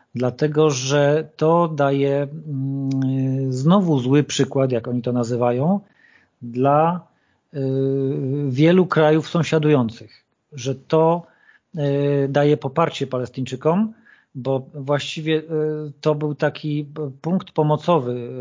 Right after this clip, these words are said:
y, dyplomatyczny dla Palestyńczyków, ta, y, placówka.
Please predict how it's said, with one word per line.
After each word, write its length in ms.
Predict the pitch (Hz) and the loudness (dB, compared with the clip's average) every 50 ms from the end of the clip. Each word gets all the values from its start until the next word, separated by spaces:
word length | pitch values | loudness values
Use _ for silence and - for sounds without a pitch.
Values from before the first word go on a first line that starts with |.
| 123 120 120 | -8 -8 -8
y, 40 | 120 | -6
dyplomatyczny 840 | 127 139 135 135 135 139 139 135 131 - 151 - - - 127 117 110 | -4 -6 -4 -2 0 0 0 -2 -2 -4 -6 -6 -6 -6 -6 -6 -6
dla 460 | 113 123 120 117 117 117 120 120 113 | -6 -6 -6 -6 -6 -6 -6 -6 -6
Palestyńczyków, 880 | 113 123 117 113 - - - 117 - - 131 - 151 180 196 190 - | -6 -6 -6 -6 -8 -12 -16 -16 -12 -12 -10 -6 -4 -4 -4 -4 -6
ta, 340 | - - 127 120 117 123 131 135 135 131 127 123 120 | -2 0 0 0 0 -2 -4 -6 -6 -6 -6 -6 -6
y, 20 | 113 | -6
placówka. 640 | 113 131 123 117 - 120 - - - 156 180 208 | -6 -6 -6 -6 -8 -12 -6 -2 2 2 2 2